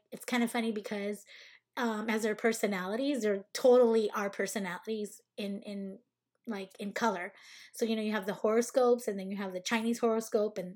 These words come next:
this is the color, uh, personality. So, um, uh, like,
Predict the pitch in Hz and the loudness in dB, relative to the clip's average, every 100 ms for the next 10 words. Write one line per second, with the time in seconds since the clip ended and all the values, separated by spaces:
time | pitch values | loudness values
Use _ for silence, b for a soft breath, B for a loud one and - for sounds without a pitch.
0 | - 220 220 214 185 - 180 180 175 _ | -6 -2 0 -2 -4 -6 -6 -6 -10 _
1 | _ 226 196 240 220 202 185 190 - - | _ -12 -4 -2 0 -2 -4 -6 -10 -14
2 | B B B B - 233 208 202 202 - | B B B B 2 4 4 0 -4 -4
3 | 208 196 196 196 _ _ _ _ 233 226 | -8 -8 -10 -14 _ _ _ _ -8 -8
4 | 208 - - _ 240 220 | -8 -12 -18 _ -4 -4